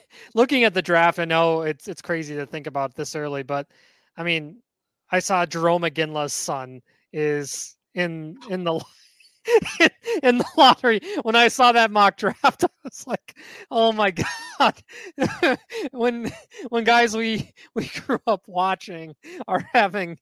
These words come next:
having kids be in, <laughs> in, in the N H L draft, it's like,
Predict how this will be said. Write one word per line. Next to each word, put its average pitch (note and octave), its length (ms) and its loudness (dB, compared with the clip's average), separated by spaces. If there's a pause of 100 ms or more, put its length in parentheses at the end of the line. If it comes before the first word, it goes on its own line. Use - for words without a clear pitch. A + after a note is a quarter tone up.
(240)
having F#3 300 -2
kids F3 560 -2 (220)
be E3 380 -4
in, D#3 340 -10 (220)
<laughs> - 460 -8
in, F#3+ 200 -4 (540)
in F3 240 -2
the E3+ 180 0
N E3 140 2
H D#3 120 -6
L D#3+ 140 2
draft, D3 380 0
it's D3+ 180 -6
like, D3 200 -2